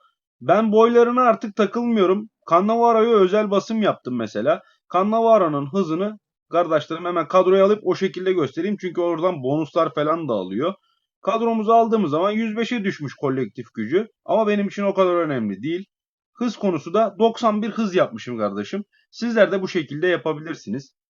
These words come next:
Özel basımını da göstereyim. Oyuncu ilerlemesi diyelim. Özel basımı da tam olarak bu şekilde. Değerleri de bence gayet güzel yani. Sıkıntı çıkartmayacak bir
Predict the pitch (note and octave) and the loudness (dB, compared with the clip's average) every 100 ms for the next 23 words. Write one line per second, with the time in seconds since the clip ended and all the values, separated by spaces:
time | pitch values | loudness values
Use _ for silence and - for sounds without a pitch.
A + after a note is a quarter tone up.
0 | _ _ - D#3+ G3+ F#3+ G3+ F#3+ F#3+ E3+ | _ _ -4 0 2 2 -2 -4 -4 -2
1 | D#3 F3+ D#3+ - A2+ A#2+ D3 _ _ _ | 0 0 -2 -4 -4 -4 -10 _ _ _
2 | _ _ _ _ _ - C#3+ F3+ E3+ F3+ | _ _ _ _ _ -6 -2 -2 -2 -4
3 | D#3 B2+ A#2 G#2+ - B2+ D#3 C3+ E3 G3+ | 0 0 0 -4 -10 -6 -2 -2 -4 -4
4 | G#3+ G#3+ F3 D3 E3 E3 G3 G3+ F#3+ D#3+ | 0 0 0 -4 -4 -2 -2 0 0 0
5 | E3+ E3+ F3+ - A2+ - G#2 E3 G3 _ | 0 0 -4 -6 -8 -6 -4 -4 -4 _
6 | _ _ - A3 A3+ E3+ C#3 F#3+ F3+ F#3 | _ _ 0 4 4 2 0 2 2 2
7 | G3 E3+ D#3+ E3 E3+ - C#3+ E3 D#3+ A2 | 0 2 4 2 -2 -6 -2 0 2 0
8 | F#2 A#2+ D3+ _ _ _ - D3+ E3 F#3 | -4 -10 -12 _ _ _ -18 -12 -10 -10
9 | D#3 - F3 - C#3 A2+ G#2 - G2+ - | -12 -2 -2 -2 -6 -6 -8 -10 -12 -14